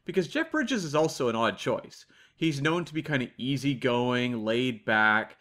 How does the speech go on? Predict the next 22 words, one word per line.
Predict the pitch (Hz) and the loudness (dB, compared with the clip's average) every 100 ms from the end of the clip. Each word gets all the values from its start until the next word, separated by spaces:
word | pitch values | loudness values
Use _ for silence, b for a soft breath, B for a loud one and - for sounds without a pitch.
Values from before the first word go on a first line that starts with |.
| b b b - | b b b -2
not | 143 156 | -2 -2
someone | 175 165 | -2 0
you | 139 | 0
think | 120 139 139 | 0 0 0
of | |
as | 110 - | -4 -4
being | 117 113 | -4 -2
this | 104 - | -2 -4
intense | 139 120 - 131 120 - | -2 -4 -2 -2 -2 -6
former | - - 127 117 | -14 -4 -2 -2
C | 113 - 117 | -4 0 2
I | 104 | 2
A | |
agent | 104 98 98 101 101 - b b - | 0 -2 -4 -6 -8 -8 b b 0
out | 117 123 | 2 2
on | 113 | 0
a | 104 | -2
vengeance | 104 117 131 123 104 - | 0 0 0 -2 -4 -8
quest. | - - - - - | -12 -12 -12 -20 -8
Like, | 123 127 | -6 -4
you | 139 | -2
don't | 175 | -2